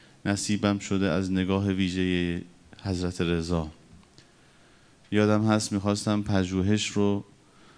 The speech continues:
شروع کنم در مباحث مختلف. چند سال پیش یک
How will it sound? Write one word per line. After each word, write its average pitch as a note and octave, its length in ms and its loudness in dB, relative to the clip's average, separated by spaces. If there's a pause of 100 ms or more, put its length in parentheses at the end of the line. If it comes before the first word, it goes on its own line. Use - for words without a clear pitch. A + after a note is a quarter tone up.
(120)
شروع G#2+ 400 0
کنم G2 460 2
در F#2 200 2 (680)
مباحث F#2+ 560 2
مختلف. G2+ 760 0 (2250)
چند G#2 280 4
سال G2+ 300 4
پیش B2 340 2
یک B2 420 2